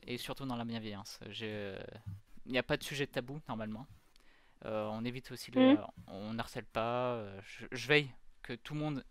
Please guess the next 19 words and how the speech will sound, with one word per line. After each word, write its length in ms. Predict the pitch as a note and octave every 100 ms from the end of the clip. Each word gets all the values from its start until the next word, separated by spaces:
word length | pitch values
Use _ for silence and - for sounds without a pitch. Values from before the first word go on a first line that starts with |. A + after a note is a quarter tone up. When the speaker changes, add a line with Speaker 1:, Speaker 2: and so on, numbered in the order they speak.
| - -
Speaker 1:
euh, 100 | G#2+
se 80 | -
sente 260 | - B2
bien 320 | B2 B2+ C#3+ C#3
sur 200 | - A#2
le 60 | -
serveur. 400 | A2 G#2+ A#2+ - - - - - - - - - - - - -
Donc, 140 | - A#3
Speaker 2:
Ok. 60 | C4
Speaker 1:
euh, 180 | E4 - - - - - - - - - - -
donc 100 | C3
voilà, 200 | B2+ A2+
c'est, 240 | - - -
c'est, 300 | - - -
c'est 400 | - - - D3
ça 220 | - D3
que 160 | C#3 -
sert, 260 | - B2 A2+
euh, 260 | A2 A2